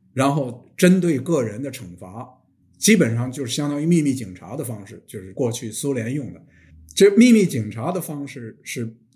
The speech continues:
压制不住的。我们就看微信群里巨大量的流传的各种各样的对中国共产党的批评，就能够非常清楚地知道这个制度基因已经萌芽，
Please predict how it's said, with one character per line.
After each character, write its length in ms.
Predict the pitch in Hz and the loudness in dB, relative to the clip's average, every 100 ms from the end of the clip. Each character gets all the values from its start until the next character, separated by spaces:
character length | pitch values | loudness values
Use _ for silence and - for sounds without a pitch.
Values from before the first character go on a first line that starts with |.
| _ | _
压 220 | 160 160 117 | 0 0 0
制 120 | 110 | -6
不 100 | 117 | -12
住 200 | 139 135 | -10 -10
的。 120 | 87 - - | -12 -20 -8
我 180 | 127 | -4
们 80 | 131 | -2
就 160 | 165 180 | -2 -4
看 420 | - 196 156 127 123 | -6 -8 -8 -10 0
微 180 | 180 190 | 2 4
信 220 | 196 139 | 2 0
群 300 | 120 113 156 | -4 -8 -6
里 340 | 120 104 104 _ | -8 -10 -18 _
巨 240 | - 254 165 | 0 2 4
大 180 | 160 165 | 0 -4
量 240 | 151 127 | -6 -6
的 120 | 117 | -6
流 260 | 110 113 151 | -6 -8 -8
传 360 | - 98 110 | -12 -12 -8
的 360 | 135 113 98 - _ _ _ - | -8 -8 -14 -20 _ _ _ -2
各 260 | 247 240 160 | 4 6 4
种 220 | 123 113 | 2 0
各 140 | 131 | 0
样 280 | 135 135 113 | -2 -2 -6
的 260 | 101 92 _ _ _ | -10 -14 _ _ _
对 320 | - 175 127 113 | 4 4 4 0
中 220 | 147 143 | -2 -2
国 100 | 139 | -2
共 180 | 135 110 | -4 -6
产 180 | 120 | -6
党 160 | 113 90 | -8 -10
的 80 | 98 | -16
批 200 | - 135 | -12 -10
评， 260 | 123 92 _ _ _ _ - | -10 -14 _ _ _ _ -2
就 160 | 160 135 | 2 2
能 200 | 120 135 | 2 -2
够 440 | 123 110 - _ - | -4 -6 -10 _ -12
非 260 | - 190 | 4 6
常 180 | 165 156 | 6 2
清 300 | 170 214 220 | -2 -2 -2
楚 140 | 175 127 | -4 -8
地 100 | 107 | -10
知 200 | 123 110 | -10 -12
道 280 | 95 - _ | -12 -16 _
这 160 | - 196 | 6 6
个 120 | 143 | 4
制 220 | - 151 | -4 -8
度 140 | 135 117 | -8 -10
基 280 | 127 131 | -10 -10
因 200 | 135 143 _ _ _ | -10 -14 _ _ _
已 240 | - 123 104 | -8 -6 -4
经 200 | 160 127 | -2 -2
萌 240 | 113 127 | -2 -6
芽， 300 | 131 110 143 | -10 -12 -16